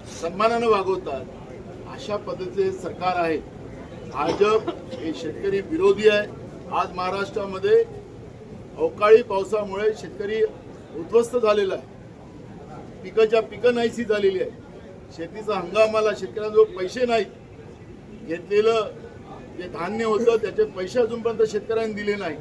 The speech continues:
बोनस देण्याचं आश्वासन दिलं, ते बोनस शेतकऱ्यांना देत नाही. कर्जमाफी करण्याची भूमिका या लोकांनी मांडली होती, कर्जमाफी करायला तयार नाही. आणि पीक विमा सुद्धा बंद करून टाकला. शेतकरी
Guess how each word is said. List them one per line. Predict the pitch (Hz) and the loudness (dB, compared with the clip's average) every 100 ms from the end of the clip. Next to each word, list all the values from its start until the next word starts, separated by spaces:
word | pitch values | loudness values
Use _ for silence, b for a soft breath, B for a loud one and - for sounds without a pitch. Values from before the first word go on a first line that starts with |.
| - - - - - - - 151 | -12 -16 -16 -16 -16 -16 -12 -8
बोनस | 175 214 214 | -2 0 0
देण्याचं | 202 214 214 214 | 0 0 0 0
आश्वासन | 196 208 202 214 208 | 0 -4 -2 -2 -2
दिलं, | 214 220 | 2 4
ते | 220 | 4
बोनस | 214 180 214 214 | 0 -4 -4 -2
शेतकऱ्यांना | 214 233 233 240 240 | -2 0 0 0 4
देत | 214 208 | 4 4
नाही. | 214 180 139 - - - - - - - - | -2 -4 -4 -8 -14 -16 -14 -14 -14 -14 -8
कर्जमाफी | 185 180 226 208 208 233 | -2 4 4 4 0 -2
करण्याची | 202 202 220 220 | -2 -2 -2 -2
भूमिका | 196 185 208 214 | -4 -4 -2 0
या | 208 208 | 2 2
लोकांनी | 208 175 202 214 | 0 -6 -6 -2
मांडली | 202 180 196 208 | -2 -4 -4 -2
होती, | 196 - 220 - - - - | -2 -2 -6 -8 -12 -14 -10
कर्जमाफी | - 190 233 247 240 247 | -6 6 6 6 4 2
करायला | 240 233 233 220 | 4 6 4 4
तयार | 220 208 | 4 4
नाही. | 190 147 - - - - - 156 147 147 156 - 151 | -2 -6 -8 -10 -10 -10 -8 -8 -8 -10 -10 -10 -4
आणि | 175 208 | -2 -2
पीक | - 208 233 | -6 -6 -4
विमा | 240 233 233 | 0 4 4
सुद्धा | 220 226 240 | 4 2 2
बंद | 214 220 | 4 6
करून | 220 208 208 196 | 6 4 0 0
टाकला. | 175 165 156 - - - - - - - - - | -4 -4 -6 -8 -14 -16 -16 -14 -14 -14 -14 -12
शेतकरी | - 160 165 202 220 233 | -10 -10 -6 -2 0 0